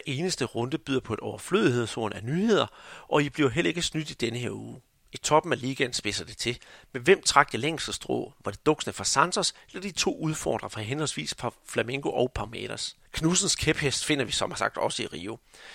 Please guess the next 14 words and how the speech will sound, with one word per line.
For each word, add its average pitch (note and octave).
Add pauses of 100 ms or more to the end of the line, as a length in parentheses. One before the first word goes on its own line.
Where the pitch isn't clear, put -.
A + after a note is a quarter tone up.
(120)
Og A#2+
det C#3+
er D3
selvfølgelig D3
hos G2+
Flamengo. - (260)
I C3
den B2
traditionsrige C3+
klub -
Fluminense A#2+ (200)
sprang -
der B2+
en A2+